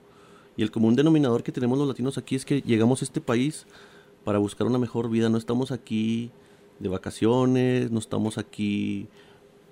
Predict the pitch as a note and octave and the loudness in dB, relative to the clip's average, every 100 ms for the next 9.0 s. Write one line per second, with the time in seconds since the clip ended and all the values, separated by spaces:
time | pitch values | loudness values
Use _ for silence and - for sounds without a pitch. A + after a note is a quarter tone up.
0 | - A2 G2+ G2 G2+ G#2 G#2 - A2 G#2+ | -2 2 2 4 4 2 0 0 2 2
1 | G#2 F#2+ F#2 G#2 G#2+ G2+ G#2 - G#2 G2 | 2 -2 -4 -2 0 -2 -4 -6 -4 0
2 | G2 F#2+ F#2 G#2+ D#3 - D3 D#3+ C#3+ - | 0 0 0 0 -2 -4 -4 -8 -10 -12
3 | B2 B2+ C#3+ A#2 G2+ B2 D#3+ - _ F2+ | -10 -8 -6 -2 0 0 -4 -10 _ -12
4 | F#2+ G2 F#2+ F#2+ G2 A2 D#3 - - - | -8 -4 -4 -4 -6 -6 -8 -12 -20 -20
5 | - - _ - G2 G#2 F#2 G2 G2+ B2 | -20 -20 _ -12 -10 -8 -6 -4 -2 -2
6 | C3 - A#2 B2 C3 C#3 - A2 B2 C3 | -4 -4 -4 -4 -4 -6 -8 -6 -4 -4
7 | - D3+ D#3+ - E3 D#3 - - - - | -4 -8 -8 -4 -4 -4 -10 -20 -20 -20
8 | _ _ - _ - - - A2+ - - | _ _ -20 _ -20 -20 -12 -10 -12 -16